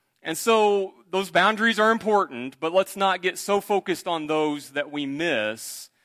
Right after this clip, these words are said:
the great gifts that God has given to women who choose to follow Him and to serve Him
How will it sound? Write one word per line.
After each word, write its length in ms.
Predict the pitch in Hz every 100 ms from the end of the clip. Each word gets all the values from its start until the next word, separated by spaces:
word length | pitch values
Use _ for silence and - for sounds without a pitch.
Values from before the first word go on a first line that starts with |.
| _ _ _ _
the 100 | 127
great 420 | 120 147 170 135
gifts 720 | 151 175 135 113 113 - - 139
that 200 | 131 123
God 400 | 135 143 139 127
has 240 | 123 110
given 560 | 127 175 107 98 104 110 _ _ _ _ _ _ _
to 100 | -
women 380 | 120 143 170 165
who 100 | 156
choose 400 | 147 156 147 143
to 80 | -
follow 460 | 139 135 127 139 127
Him 420 | 117 113 117 117
and 160 | - 117
to 60 |
serve 380 | 110 131 131 123
Him 400 | 113 104 101 101